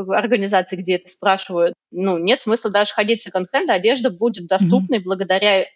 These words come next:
Speaker 1: инициативам, которые мы, Второе дыхание, делаем и делают наши партнёры. Если говорить о ценах в секонд-хендах, да, наверное, ощущение, что ты за триста рублей там купишь себе брендовую сумку, нет, это неправда, она явно и точно будет в несколько раз дешевле, чем новая,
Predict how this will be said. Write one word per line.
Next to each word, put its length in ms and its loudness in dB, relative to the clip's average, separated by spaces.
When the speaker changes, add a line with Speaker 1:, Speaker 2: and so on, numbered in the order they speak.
Speaker 1:
инициативам, 640 -2
которые 400 -2
мы, 300 0
Второе 320 0
дыхание, 420 -2
делаем 280 0
и 60 -2
делают 340 0
наши 260 -2
партнёры. 560 0
Если 280 0
говорить 500 0
о 140 0
ценах 380 0
в 40 -18
секонд-хендах, 640 -2
да, 360 2
наверное, 720 0
ощущение, 540 0
что 160 -4
ты 120 -4
за 140 2
триста 320 -4
рублей 280 2
там 180 0
купишь 300 -4
себе 200 -2
брендовую 420 0
сумку, 360 -2
нет, 440 0
это 160 -4
неправда, 460 0
она 100 -2
явно 420 2
и 20 -8
точно 360 -6
будет 200 -4
в 40 -12
несколько 380 -4
раз 180 2
дешевле, 400 -2
чем 220 -4
новая, 400 2